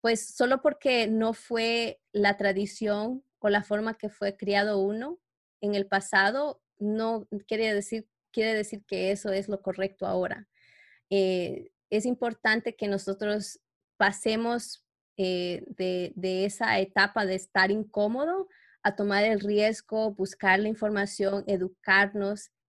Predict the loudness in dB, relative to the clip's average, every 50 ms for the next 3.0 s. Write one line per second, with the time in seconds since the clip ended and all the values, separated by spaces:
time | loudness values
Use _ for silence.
0 | _ -2 -2 -2 -2 -2 _ -4 -2 -2 -2 -4 -4 -2 -2 0 0 0 0 -2
1 | -6 -6 -6 -8 -6 -4 -4 -4 -2 -4 -6 -6 _ -2 2 2 2 0 0 -4
2 | -4 -2 -2 -2 -2 -2 0 2 4 4 4 4 2 -2 -4 -4 -8 -10 -16 _